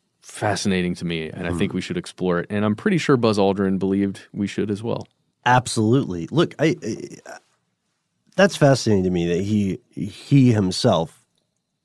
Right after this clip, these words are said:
Speaker 2: being known for somewhat of, being somewhat of a skeptic, would be so interested in this idea. And, you know, oh,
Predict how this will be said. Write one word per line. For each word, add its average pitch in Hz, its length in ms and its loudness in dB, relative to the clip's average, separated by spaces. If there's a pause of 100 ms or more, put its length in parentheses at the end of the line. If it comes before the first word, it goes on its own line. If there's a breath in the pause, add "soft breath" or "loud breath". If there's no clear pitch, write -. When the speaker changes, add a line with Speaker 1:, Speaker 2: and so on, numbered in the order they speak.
(100)
Speaker 2:
being 107 200 0
known 98 220 0
for 90 300 -4
somewhat 92 300 -2
of, 82 300 -12
being 95 220 -2
somewhat 92 320 -4
of 80 80 -8
a 82 80 -6
skeptic, - 500 -2 (380 soft breath)
would 101 200 0
be 92 200 -2
so 90 460 0 (140)
interested 87 600 -4
in 82 120 -6
this 80 180 -8
idea. 80 380 -6 (1040 soft breath)
And, 110 120 4
you 123 60 8
know, 110 200 4
oh, 110 200 0